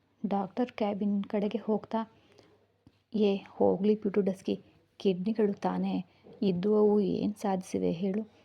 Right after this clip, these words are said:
ಆದ್ರೂ ನಿನ್ನ ಡೊಂಕು ಡಸ್ಕಿ ಕಿಡ್ನಿಯನ್ನ ನನ್ಗಾಗಿ ನೀನು ತ್ಯಾಗ ಮಾಡ್ಬಹುದು ಅಲ್ವೇ? ಕನಿಷ್ಠ ಒಂದನ್ನಾದರೂ ಕೊಡು ಪ್ಲೀಸ್"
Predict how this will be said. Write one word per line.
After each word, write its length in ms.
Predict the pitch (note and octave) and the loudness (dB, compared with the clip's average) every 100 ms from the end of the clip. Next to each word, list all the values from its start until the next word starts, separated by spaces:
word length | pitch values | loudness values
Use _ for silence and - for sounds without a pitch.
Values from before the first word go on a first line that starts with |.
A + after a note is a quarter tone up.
| _ _ - | _ _ -4
ಆದ್ರೂ 360 | F3 F#3+ A3+ | -4 -2 -2
ನಿನ್ನ 220 | A#3 A#3+ A#3 A#3 G3 | 2 2 2 -2 -2
ಡೊಂಕು 380 | F#3 F3+ F#3 A3+ | 0 0 -2 -2
ಡಸ್ಕಿ 520 | G#3+ A3 - B3 G#3 - _ _ _ _ _ _ _ _ _ | -2 -4 -4 -4 -4 -6 _ _ _ _ _ _ _ _ _
ಕಿಡ್ನಿಯನ್ನ 540 | - G#3+ F#3 A#3 A3 A3+ G#3 | 4 4 6 2 2 0 0
ನನ್ಗಾಗಿ 640 | G3 F#3 E3+ G3 G#3 A#3+ | -2 -4 -2 -2 0 2
ನೀನು 240 | A#3+ A#3 A3+ | 4 4 0
ತ್ಯಾಗ 340 | - F#3+ F#3+ A3+ | -4 -6 -2 -2
ಮಾಡ್ಬಹುದು 600 | G#3 A3 G3+ G3+ G3 C#4 | 0 0 2 0 -2 -2
ಅಲ್ವೇ? 480 | G#3+ F#3+ F#3+ F#3+ G3 - _ _ _ _ - | 0 2 0 -2 -4 -10 _ _ _ _ -4
ಕನಿಷ್ಠ 460 | F#3+ F#3 G#3 - A#3+ | -2 -2 -4 -4 -6
ಒಂದನ್ನಾದರೂ 840 | G3 G3+ G3 F#3+ F#3 F#3 F#3 G3 | -2 -2 0 -2 -2 -4 -4 -6
ಕೊಡು 360 | G3+ G3 F#3+ G3 | -4 -2 0 0
ಪ್ಲೀಸ್" 600 | G3 G3+ G3 G3+ A3+ - | 0 -2 0 -2 -4 -8